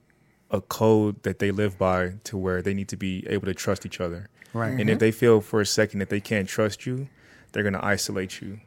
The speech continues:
Speaker 3: Mm-hmm.
Speaker 1: And I think all those guys feel like they can trust each other and have each other's back, and that creates that culture of not saying when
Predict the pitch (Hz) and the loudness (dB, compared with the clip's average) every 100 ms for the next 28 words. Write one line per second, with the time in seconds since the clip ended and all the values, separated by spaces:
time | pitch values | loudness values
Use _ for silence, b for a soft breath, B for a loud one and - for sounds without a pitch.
0 | _ 143 131 156 202 98 110 - 110 113 | _ -8 -4 -2 -2 -2 -2 2 4 4
1 | 104 107 101 101 98 95 - 110 98 - | 2 4 4 4 2 -4 -4 -2 0 0
2 | 101 104 95 - 104 - - 101 98 95 | -2 -2 -2 0 -2 -2 -4 -2 -2 -2
3 | 98 104 98 90 101 98 95 98 98 - | -2 -2 -4 -2 -2 -2 -2 -2 -4 -2
4 | 101 107 - 90 - 98 - 92 90 90 | -2 0 -2 -2 -2 -4 -4 -4 -4 -4
5 | 92 92 - 107 98 92 90 - - 95 | -4 -4 -4 -2 -2 -2 -6 -10 -12 -8
6 | 92 90 90 | -6 -4 -8